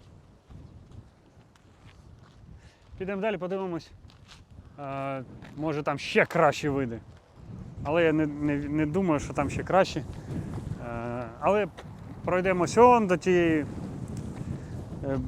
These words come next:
м, цієї пункту, до того пункту призначення. Зупинимось, передивимось. Тут дуже вітряно і можна гуляти прям навіть оцими стежинками. Але, ну,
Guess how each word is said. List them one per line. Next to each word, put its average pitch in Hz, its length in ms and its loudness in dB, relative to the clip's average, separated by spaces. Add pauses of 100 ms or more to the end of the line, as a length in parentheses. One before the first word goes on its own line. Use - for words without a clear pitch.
(520)
м, 135 360 -4
цієї 135 380 4
пункту, 208 460 6
до 185 160 8
того 185 300 10
пункту 170 500 2 (760)
призначення. 170 720 4 (680)
Зупинимось, 160 540 0
передивимось. 151 640 -2 (540)
Тут 202 160 6
дуже 185 320 6
вітряно 190 500 2 (680)
і 147 80 -2
можна 202 380 2
гуляти 190 480 4
прям 185 300 2
навіть 185 380 0 (460)
оцими 190 420 2
стежинками. 160 800 0 (1600)
Але, 202 500 2
ну, 165 260 -4